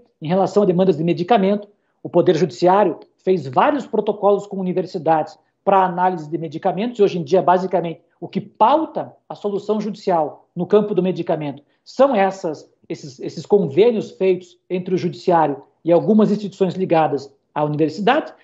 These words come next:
e sim, subsidiariamente, se for necessário, a inversão do ônus da despesa da prova, tal como se faz hoje em dia. Então, abre-se espaços para que eu possa ter outras soluções aqui no campo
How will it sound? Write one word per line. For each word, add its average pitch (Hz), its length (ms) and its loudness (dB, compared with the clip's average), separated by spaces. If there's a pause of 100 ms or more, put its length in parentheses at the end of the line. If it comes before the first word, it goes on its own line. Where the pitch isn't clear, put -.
(140)
e 381 100 4
sim, 339 360 2
subsidiariamente, 226 800 2
se 208 80 -2
for 165 200 0
necessário, 233 520 0 (260)
a 247 80 -2
inversão 226 560 2
do 233 160 2
ônus 202 380 2
da 196 120 -2
despesa 185 380 -4
da 202 100 2
prova, 170 380 -2 (220)
tal 185 220 2
como 175 240 0
se 208 120 -12
faz 170 400 -4 (240)
hoje 165 280 -4
em 190 40 -2
dia. 120 320 -6 (920)
Então, 208 260 2 (180)
abre-se 254 500 0
espaços - 800 -4 (240)
para 208 160 0
que 214 100 2
eu 214 60 4
possa 233 360 -2
ter 240 260 0
outras 254 580 -2
soluções 233 640 0
aqui 180 220 -4
no 170 100 -4
campo 175 420 -2